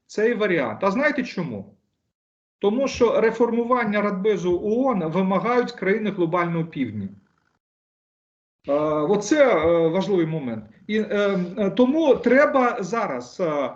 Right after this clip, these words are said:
е, домовлятися з країнами глобального півдня. Е, треба домовлятися, е, про те, наскільки буде розширений, е, розширений склад Радбезу оон, е, хто туди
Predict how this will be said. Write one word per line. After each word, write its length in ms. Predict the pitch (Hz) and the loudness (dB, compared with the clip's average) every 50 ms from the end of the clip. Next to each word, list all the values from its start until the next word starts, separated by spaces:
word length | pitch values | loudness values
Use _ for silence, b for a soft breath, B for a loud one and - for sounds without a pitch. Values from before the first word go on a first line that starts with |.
| - - _ _ _ _ - | -14 -20 _ _ _ _ -8
е, 340 | 185 165 160 165 156 151 156 | -4 -2 0 0 0 0 -2
домовлятися 920 | 160 165 233 247 262 240 220 247 269 262 262 - 190 - - 156 135 131 127 | 2 0 2 2 2 0 2 2 2 0 0 -2 -6 -6 -4 -4 -4 -4 -4
з 80 | - - | -6 -6
країнами 380 | - 190 208 208 196 185 180 | -6 -4 -4 -4 -2 -4 -4
глобального 540 | 160 180 175 160 170 156 151 147 147 143 131 | -2 -2 -2 0 0 -2 -2 -4 -6 -8 -8
півдня. 440 | 123 - 135 117 101 101 104 104 - - b b b b b b _ | -6 -6 -6 -6 -6 -8 -10 -12 -14 -16 b b b b b b _
Е, 440 | 170 156 156 147 143 143 139 135 135 | -6 -2 0 2 2 2 2 0 -2
треба 420 | 135 - 208 202 247 262 240 247 | -2 -2 2 4 4 4 4 2
домовлятися, 1000 | 233 202 220 220 226 214 226 254 254 247 247 214 208 - - 190 170 160 147 - B B B B _ _ 226 180 | 2 2 0 0 0 -2 0 0 -2 0 -2 -4 -6 -4 -4 -2 0 -2 -2 -4 B B B B _ _ -6 -4
е, 200 | 175 170 156 151 - | -2 -2 -2 -2 0
про 140 | 214 226 220 | -2 -2 -2
те, 420 | 226 - 208 185 156 139 123 120 - - b b b b b b b - | 0 0 0 2 2 0 -2 -4 -8 -16 b b b b b b b -2
наскільки 560 | 202 277 277 285 - - 247 - - - 226 | 0 0 0 0 -2 -2 -2 -2 -2 -4 -6
буде 320 | 180 185 196 185 190 180 | -4 -2 -4 -2 -2 -2
розширений, 680 | 175 175 170 - - 185 170 160 156 156 156 147 147 | -4 -4 -6 -4 -2 -2 0 0 -2 -4 -6 -4 -4
е, 420 | 143 139 139 147 147 147 147 147 151 | -2 -2 -2 -2 -2 -2 -2 -2 0
розширений 520 | 170 175 170 - - 190 175 170 165 160 147 | 0 0 -2 0 0 2 2 2 0 -2 -4
склад 380 | - - - 180 165 156 - | -4 -4 0 0 0 0 0
Радбезу 720 | 170 170 175 165 160 160 160 156 151 156 151 143 143 131 110 | 0 0 0 0 2 2 2 2 2 0 -2 -2 -2 -2 -2
оон, 360 | 165 151 143 135 131 131 135 | 0 0 0 0 -2 -4 -8
е, 440 | 120 - - 143 139 135 127 123 123 - - - _ | -8 -6 -2 -2 0 0 0 -2 -2 -6 -16 -20 _
хто 380 | - - - - 277 285 285 | -18 -16 0 4 4 4 6
туди 280 | 285 285 262 214 208 | 6 4 2 2 2